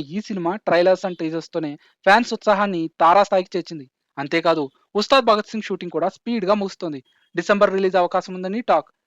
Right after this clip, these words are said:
అన్నీ అనుకున్నట్టే జరిగితే రెండు వేల ఇరవై ఐదులో పవన్ కళ్యాణ్ మూడు సార్లు థియేటర్లో సందడి చేయడం ఖాయం. అందుకే అభిమానులు ఈ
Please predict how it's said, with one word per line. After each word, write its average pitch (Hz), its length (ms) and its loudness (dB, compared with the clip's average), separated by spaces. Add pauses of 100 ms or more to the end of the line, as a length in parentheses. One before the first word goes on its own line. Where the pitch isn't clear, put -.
(180)
అన్నీ 240 200 2
అనుకున్నట్టే 220 440 0
జరిగితే 175 280 -2 (100)
రెండు 147 200 -6
వేల 156 140 2
ఇరవై 156 140 -2
ఐదులో 151 180 -4 (120)
పవన్ 202 180 4
కళ్యాణ్ 196 260 0 (360)
మూడు 277 180 4
సార్లు 233 260 2
థియేటర్లో 196 360 -2 (100)
సందడి 185 320 -4
చేయడం 180 260 -4
ఖాయం. 165 220 -2 (340)
అందుకే 240 240 2 (100)
అభిమానులు 180 320 0 (180)
ఈ 220 40 -8